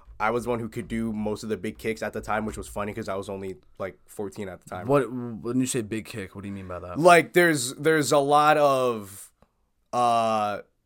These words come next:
Speaker 1: simple kicks. Like, I'm trying to think about how to make it easy. Like, if you watch, like, the M M A, and there's, like, some people who do a, a spinning tornado kick.
Speaker 2: Yeah.
Speaker 1: Spinning tornado round.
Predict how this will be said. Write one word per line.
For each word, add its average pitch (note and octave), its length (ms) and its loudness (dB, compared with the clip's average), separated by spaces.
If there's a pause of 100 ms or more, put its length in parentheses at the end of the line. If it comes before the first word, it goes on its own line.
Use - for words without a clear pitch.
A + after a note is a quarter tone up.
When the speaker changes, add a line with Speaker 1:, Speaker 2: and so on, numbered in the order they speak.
(160)
Speaker 1:
simple C3+ 560 0
kicks. B2+ 320 -2
Like, A2 340 -4 (480)
I'm G#2+ 140 -10
trying B2+ 220 -2
to A2 40 -6
think A2+ 140 -6
about G#2 160 -2
how G#2+ 100 0
to G#2 80 -6
make G#2 200 -8
it G2+ 120 -12
easy. G#2 240 -8
Like, G2+ 160 -8
if G#2 120 -10
you A2 100 -4
watch, G#2+ 220 -2
like, G#2 80 -6
the G#2 100 -8
M G2+ 80 -6
M G2+ 100 -8
A, G2 200 -6
and F#2 80 -12
there's, G2 160 -10
like, F#2+ 120 -12
some G2+ 140 -8
people G2+ 160 -8
who A2 80 -8
do G2 200 -6
a, F#2+ 40 -10 (200)
a G2 40 -10
spinning G2+ 380 -8
tornado G2+ 420 -6
kick. A2+ 260 -6
Speaker 2:
Yeah. G#2+ 300 -4 (220)
Speaker 1:
Spinning A#2 260 -6
tornado A2 340 -2
round. G#2 400 -2